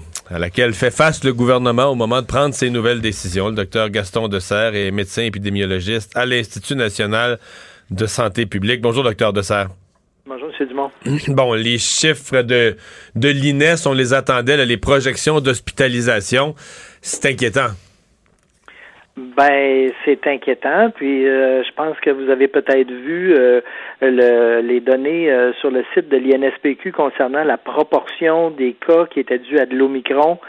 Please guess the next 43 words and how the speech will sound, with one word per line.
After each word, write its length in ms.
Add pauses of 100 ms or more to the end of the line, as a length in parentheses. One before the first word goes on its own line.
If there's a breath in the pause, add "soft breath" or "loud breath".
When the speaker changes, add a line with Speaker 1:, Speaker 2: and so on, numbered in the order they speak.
(320 loud breath)
Speaker 2:
euh, 280
parmi 300
les 220
gens 180
qui 100
ont 80
été 200
prélevés 460
il 80
y 40
a 60
deux 240
jours, 180
le 120
quatorze 420
décembre. 360
Speaker 1:
On 60
est 100
Speaker 2:
Là, 60
Speaker 1:
à 60
Speaker 2:
c'est 80
Speaker 1:
vingt 80
pour 120
cent. 160
Speaker 2:
vingt 60
et 140
un 20
pour 200 (100)
cent. 160 (100)
Speaker 1:
<clears throat> 300
Ouais. 120
Speaker 2:
Alors, 360 (440 loud breath)
parce 140
que, 100
et, 440
et 80
il 80
y 20
a 60
deux 260
semaines, 240 (100)
c'était 160 (120)
zéro. 320